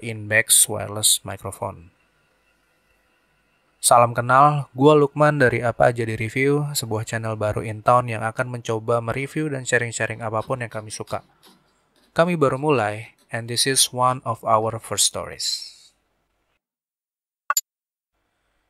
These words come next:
Yes, setelah kemarin kami coba untuk membuat video quick unboxing-nya, dan kami jadikan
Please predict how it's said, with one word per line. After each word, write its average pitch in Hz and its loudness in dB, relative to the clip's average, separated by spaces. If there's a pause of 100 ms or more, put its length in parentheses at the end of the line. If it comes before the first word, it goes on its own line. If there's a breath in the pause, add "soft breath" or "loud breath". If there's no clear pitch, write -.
Yes, 165 6
setelah 139 4
kemarin 135 2
kami 127 2
coba 143 6
untuk 123 -6
membuat 113 -2
video 110 -8
quick 110 -10
unboxing-nya, 110 -6
dan 117 -12
kami 113 -8
jadikan 110 -8